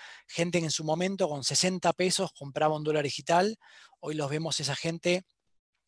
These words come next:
vendiendo por ahí para vivir, pagar expensas, obra social, supermercado,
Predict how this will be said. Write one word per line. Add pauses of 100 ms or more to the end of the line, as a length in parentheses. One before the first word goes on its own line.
(240)
vendiendo
por
ahí
para
vivir,
pagar
expensas,
obra
social,
supermercado,